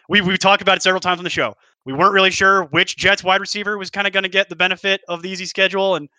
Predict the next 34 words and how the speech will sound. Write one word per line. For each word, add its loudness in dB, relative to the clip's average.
who -2
was 0
gonna -2
be -2
the -2
most 0
involved. 4
I -6
think 0
we're -8
starting 0
to -8
learn. -8
I -18
think -14
it's -12
Jamison -2
Crowder. -6
So 4
if -4
I 4
could -8
get 0
Jamison 0
Crowder 2
from -8
somebody 0
who's -10
not 0
super, -2
you -8
know, -2
into 0
it, 2